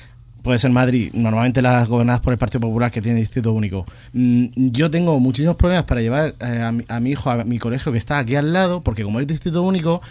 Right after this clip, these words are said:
todas las familias de gente que vive en, en las afueras, en urbanizaciones de ricos, mm,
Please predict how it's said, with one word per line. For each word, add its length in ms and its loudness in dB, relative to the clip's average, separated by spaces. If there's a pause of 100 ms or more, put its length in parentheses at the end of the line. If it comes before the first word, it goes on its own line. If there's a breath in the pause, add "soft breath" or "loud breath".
(160 loud breath)
todas 260 0
las 380 2
familias 640 -2 (260 loud breath)
de 580 0
gente 320 -2
que 220 -4
vive 320 -2
en, 140 -2
en 140 0
las 160 -4
afueras, 340 -2
en 80 -2
urbanizaciones 920 0
de 140 0
ricos, 500 -2
mm, 440 2